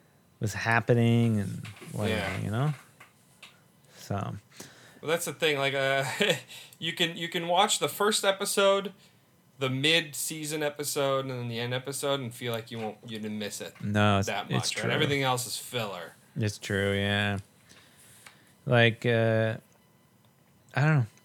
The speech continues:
Speaker 1: It doesn't seem like it's going anywhere. It didn't seem like it was going anywhere. I don't know. I don't know if they're still making it or if they're,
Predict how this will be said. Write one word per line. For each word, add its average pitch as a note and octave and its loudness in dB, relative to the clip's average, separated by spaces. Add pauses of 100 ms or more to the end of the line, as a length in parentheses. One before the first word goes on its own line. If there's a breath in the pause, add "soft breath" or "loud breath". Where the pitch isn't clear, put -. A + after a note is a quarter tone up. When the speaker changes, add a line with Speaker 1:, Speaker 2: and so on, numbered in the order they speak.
(140)
Speaker 1:
It C#3 -4
doesn't G3 4
seem G3 2
like D#3+ 6
it's A#2 4
going A#2+ 4
anywhere. C#3+ 6
It D3 0
didn't A#2+ 2
seem A#2+ -2
like B2+ 0
it C3 -2
was C3 0
going B2+ 4
anywhere. C3 4
I A#2 4
don't C3+ 6
know. A#2+ 4
I B2+ 4
don't D#3+ 6
know E3 4
if D#3 0
they're A#2+ 0
still A#2 0
making B2+ -2
it C#3 6
or G#2 6
if F#2 -2
they're, G2 -2